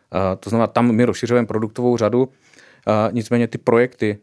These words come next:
které jsou, tak začaly, začaly tady od těch, od těch malých, úplně jednorázově určených, kdy řekl, „Tady si vyklikejte na webu, že chci tolik a tolik těchto kusů a to vás stojí tolik měsíčně.“ Dneska se posouváme do toho, že ten, eh, ten model spolupráce nebo těch projektů je,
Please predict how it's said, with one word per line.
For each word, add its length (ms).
které 160
jsou, 280
tak 160
začaly, 420
začaly 300
tady 180
od 140
těch, 420
od 200
těch 260
malých, 400
úplně 280
jednorázově 600
určených, 440
kdy 100
řekl, 320
„Tady 200
si 120
vyklikejte 480
na 80
webu, 300
že 100
chci 240
tolik 240
a 60
tolik 320
těchto 300
kusů 460
a 40
to 120
vás 140
stojí 160
tolik 260
měsíčně.“ 460
Dneska 200
se 140
posouváme 500
do 80
toho, 280
že 260
ten, 300
eh, 40
ten 160
model 360
spolupráce 640
nebo 160
těch 160
projektů 440
je, 220